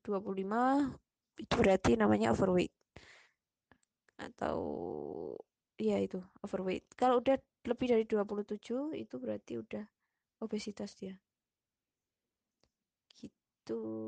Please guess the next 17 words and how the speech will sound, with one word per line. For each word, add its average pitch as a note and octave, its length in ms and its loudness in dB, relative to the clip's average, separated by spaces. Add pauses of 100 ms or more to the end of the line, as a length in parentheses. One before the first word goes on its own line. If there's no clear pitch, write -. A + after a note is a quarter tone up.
(2000)
Ya, G3 160 -10
ini G3 160 -10
nanti G#3 320 -6
ada G3 640 -8 (960)
rumusnya G3+ 400 -8
nih, F3+ 160 -12 (400)
I F#3+ 80 -12
M F#3 240 -8
T. F#3+ 160 -12 (880)
Gitu. - 260 -16 (3500)
Itu - 160 -8
yang C#4 360 0
sepuluh A#3+ 360 -8
pesan A#3 320 -6
gizi F#3 240 -6
seimbang F3 400 -8
ya. F#3 160 -2